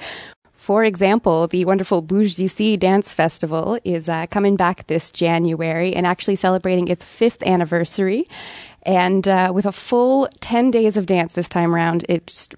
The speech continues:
playing from, uh, January eighth to eighteenth. Most of the events are taking place at Mainline Theatre, and you can participate in workshops, you can, uh, attend symposiums, you can, uh, see the Common Space Showcase, L'Espace Commun.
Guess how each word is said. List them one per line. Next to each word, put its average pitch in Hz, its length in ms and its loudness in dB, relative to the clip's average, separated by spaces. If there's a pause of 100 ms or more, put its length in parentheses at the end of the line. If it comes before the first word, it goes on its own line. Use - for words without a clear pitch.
playing 190 340 0
from, 170 340 0
uh, 160 220 -2
January 175 480 0
eighth 208 220 0
to - 180 -2
eighteenth. 208 560 0
Most 214 240 2
of - 60 -12
the 247 100 2
events 190 240 2
are 190 60 -2
taking 185 260 0
place 170 260 0
at - 60 -2
Mainline 165 480 0
Theatre, 165 420 0 (400)
and 185 220 2
you 175 80 2
can 185 180 2
participate 175 460 2
in 175 80 4
workshops, 233 600 -2
you 185 100 0
can, 175 340 -2
uh, 165 300 -2 (840)
attend 220 520 2
symposiums, 226 880 2
you 196 240 0
can, 175 600 -4 (440)
uh, 170 220 2
see 202 420 2 (120)
the 175 320 2
Common 175 280 0
Space - 380 -2
Showcase, - 800 -2
L'Espace 175 500 -2
Commun. 180 400 2